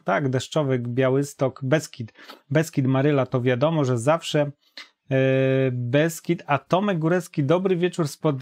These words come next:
Kazbeka w Gruzji. No kurczę, ależ ci tego Kazbeka, Kazbeku czy Kazbeka, e, zazdroszczę, Tomku, e, drogi.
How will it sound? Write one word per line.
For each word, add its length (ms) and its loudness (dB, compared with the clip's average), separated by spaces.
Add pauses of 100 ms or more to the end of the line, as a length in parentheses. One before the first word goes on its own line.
(120)
Kazbeka 680 0
w 60 -2
Gruzji. 380 0
No 140 0
kurczę, 440 -2
ależ 240 -2
ci 120 -4
tego 260 -2
Kazbeka, 640 -2 (260)
Kazbeku 680 -2
czy 120 -10
Kazbeka, 600 -4 (480)
e, 380 2
zazdroszczę, 720 0
Tomku, 520 0 (180)
e, 360 0
drogi. 680 0